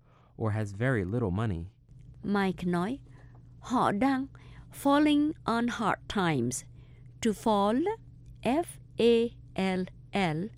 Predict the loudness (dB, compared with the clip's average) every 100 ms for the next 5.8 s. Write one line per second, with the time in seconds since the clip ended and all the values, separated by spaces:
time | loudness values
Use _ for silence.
0 | -20 -20 -20 -20 -20 -8 -2 0 0 -2
1 | -8 -8 -2 -2 -2 -2 -4 -6 -20 -14
2 | -4 -4 -4 -8 -12 -8 0 2 2 0
3 | -4 -6 -4 -2 -4 -2 -2 0 -2 -6
4 | -12 -20 -18 -8 -4 -2 -2 -2 -4 -8
5 | -10 -20 -20 -16 0 2 2 0